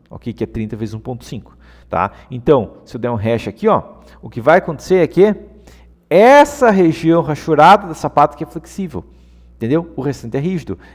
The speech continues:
Essa região é flexível, essa pa-, região é rígida, entendido? Então, onde que tá meu ponto onde eu va-, vai acontecer uma cortante crítica? Aqui, ó. Aquela linha vermelha que eu tinha imaginado e tudo mais, que é essas linhas vermelhas aqui, ó, tão acontecendo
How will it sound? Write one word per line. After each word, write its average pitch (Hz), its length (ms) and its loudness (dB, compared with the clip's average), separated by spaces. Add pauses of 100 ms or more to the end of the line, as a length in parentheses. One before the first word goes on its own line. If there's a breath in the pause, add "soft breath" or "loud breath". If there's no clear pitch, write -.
(140 soft breath)
Essa 123 300 0
região 117 200 -6
é - 20 -4
flexível, 165 580 -12 (600)
essa 95 220 -6
pa-, - 120 -8
região 107 260 -6
é 120 40 -6
rígida, 143 380 -10 (180)
entendido? 117 320 -12 (220 loud breath)
Então, 139 260 -2
onde 220 200 -2
que - 80 -12
tá 170 140 2
meu 170 140 -2
ponto 175 380 -2
onde 135 100 -6
eu 147 80 0
va-, - 180 -2
vai 135 180 4
acontecer 165 340 -4
uma 139 80 -2
cortante 185 600 -4 (220)
crítica? - 520 -8
Aqui, 180 260 -6
ó. 95 140 -2 (260 loud breath)
Aquela 208 340 2
linha 214 280 0
vermelha 151 520 -2
que - 60 -10
eu 107 60 -12
tinha 117 140 -12
imaginado 104 500 -2
e - 20 -20
tudo 113 140 -12
mais, 139 500 -2 (640 soft breath)
que 117 220 0
é 123 160 2
essas 151 380 0
linhas 131 180 -10
vermelhas 113 340 -8
aqui, 214 220 -4
ó, 147 180 2 (380 loud breath)
tão 127 100 -4
acontecendo 127 720 -4